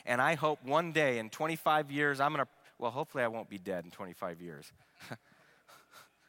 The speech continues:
But I'll probably have to hand the baton on to somebody else in the next twenty to twenty-five years.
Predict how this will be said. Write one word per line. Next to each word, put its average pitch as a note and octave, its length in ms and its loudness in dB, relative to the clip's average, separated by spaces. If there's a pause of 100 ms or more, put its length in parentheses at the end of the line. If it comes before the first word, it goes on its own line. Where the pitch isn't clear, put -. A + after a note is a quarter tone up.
(200)
But A#2 120 4
I'll B2 80 4
probably D3 300 4
have C#3 180 2
to B2+ 100 -2
hand C#3 240 0
the C3+ 60 -2
baton B2 400 0
on G#2+ 160 -2
to F#2+ 40 -12
somebody A2 380 -6
else F2+ 300 -6
in F#2+ 60 -14
the G2 80 -10
next G2 200 -10
twenty G#2 220 -12
to F#2+ 80 -16
twenty-five F#2+ 500 -10
years. E2 280 -14